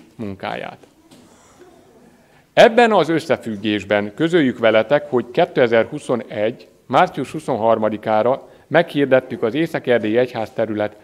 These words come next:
általános közgyűlését. A közgyűlés fő célja, hogy az egyház terület végrehajtó bizottságát megválassza az elkövetkező négy éves időszakra. Ez az esemény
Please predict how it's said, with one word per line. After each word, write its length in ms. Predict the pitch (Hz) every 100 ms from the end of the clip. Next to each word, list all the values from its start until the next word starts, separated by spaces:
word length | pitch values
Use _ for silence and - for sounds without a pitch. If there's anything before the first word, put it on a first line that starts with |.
| _ _
általános 680 | 139 170 127 113 107 104 -
közgyűlését. 800 | 107 92 101 113 120 127 - _ _ _ _ _ _ -
A 100 | 143
közgyűlés 560 | - 226 180 160 135 -
fő 200 | 160 151
célja, 720 | 160 131 127 139 156 165 - _ _ _ _ _ _ _
hogy 160 | - 120
az 100 | 135
egyház 420 | 151 151 143 -
terület 420 | 139 123 117 117
végrehajtó 640 | 143 156 135 123 117 123
bizottságát 880 | 107 127 120 - 117 107 104 101 - _ _ _
megválassza 1000 | 117 117 120 123 127 123 - 160 165 - _ _ _
az 200 | - 165
elkövetkező 840 | 151 156 147 127 - 123 113 113
négy 260 | 117 143 113
éves 440 | 113 104 110 - - _ _
időszakra. 640 | 104 98 87 - - - - _ _ _ _ _ _ _ _ _ _ _ _ _ _ _ _ _ _ _ _ _ _
Ez 160 | 147
az 140 | 131 104
esemény 680 | 110 - 147 156 175 175